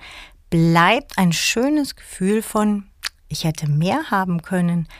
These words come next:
aber ich muss es nicht. Es bleibt ja auch übrigens dann Energie frei. Wer weiß, wofür du die benutzen kannst. Und diese Übung, halbe Portion Glück, schult deine innere Freiheit und dein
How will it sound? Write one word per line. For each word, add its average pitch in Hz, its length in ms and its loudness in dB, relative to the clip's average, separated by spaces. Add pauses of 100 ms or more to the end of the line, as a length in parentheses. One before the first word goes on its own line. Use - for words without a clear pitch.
(160)
aber 156 280 2
ich 151 160 -4
muss 226 300 2
es - 220 -10
nicht. 151 360 -4 (1300)
Es - 80 -18
bleibt 160 260 0
ja 160 100 0
auch - 60 -6
übrigens 165 380 -2
dann 160 200 2
Energie 165 540 0
frei. 240 580 -6 (260)
Wer 165 180 -2
weiß, 160 280 0
wofür 170 280 -2
du 170 100 -4
die 160 180 -2
benutzen 180 500 0
kannst. 160 500 -6 (680)
Und 190 180 0
diese 311 220 0
Übung, 170 540 2
halbe 175 240 2
Portion 185 460 0
Glück, 202 420 -6 (200)
schult 269 540 -2 (100)
deine 165 320 2
innere 226 420 2
Freiheit 156 920 -2 (140)
und 175 220 -2
dein 160 320 4